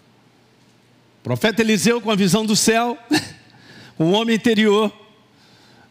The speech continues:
e o assistente dele com a visão natural. E agora, o que que vai fazer? "Meu Deus, eu tô perdido." Essa, essa é a conclusão normal, lógica.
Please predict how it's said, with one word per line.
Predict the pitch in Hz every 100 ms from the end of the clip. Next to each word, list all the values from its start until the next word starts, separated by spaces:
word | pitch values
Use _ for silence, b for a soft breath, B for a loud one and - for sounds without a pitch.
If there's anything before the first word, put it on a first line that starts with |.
| -
e | 170 214
o | 214
assistente | 196 208 - 196 185 190
dele | 156 175
com | 175 185
a |
visão | 170 147 156
natural. | 147 - 143 110 92 - _ _
E | -
agora, | 170 143 135
o | 123
que | 185
que | 156
vai | 143
fazer? | 127 139 117 101 85 B B B _
"Meu | 165
Deus, | 151
eu | 139
tô | 208
perdido." | - 165 120 135 107 92 107
Essa, | 139 185 165
essa | 214 -
é |
a |
conclusão | - 285 285 214 240
normal, | 247 196 180 208
lógica. | 175 185 202 -